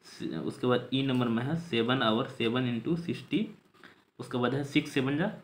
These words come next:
फ़ोर्टी टू और ज़ीरो एक यहाँ था, बैठा दिए, मिनट में चेंज हो गया।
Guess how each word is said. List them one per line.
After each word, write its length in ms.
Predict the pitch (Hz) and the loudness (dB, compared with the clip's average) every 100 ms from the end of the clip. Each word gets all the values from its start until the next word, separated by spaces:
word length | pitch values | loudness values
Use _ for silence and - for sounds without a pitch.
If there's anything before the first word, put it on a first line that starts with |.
| - _ _ _ _ _ _ _ _ _ - | -20 _ _ _ _ _ _ _ _ _ -10
फ़ोर्टी 220 | - 123 | -4 -4
टू 380 | 127 160 214 - - - | 2 2 2 -4 -18 -14
और 160 | 117 117 | -10 -2
ज़ीरो 220 | 110 120 | 0 0
एक 180 | 131 - 156 | -2 -8 -12
यहाँ 180 | 123 107 117 | -10 -10 -8
था, 80 | - | -8
बैठा 260 | 110 123 | -2 0
दिए, 260 | 139 165 185 - - - - | 2 2 0 -6 -20 -20 -8
मिनट 360 | 113 113 107 107 | -4 0 0 -2
में 140 | 104 | -6
चेंज 220 | 110 127 | -4 -4
हो 120 | 139 165 | -2 0
गया। 240 | 175 | -2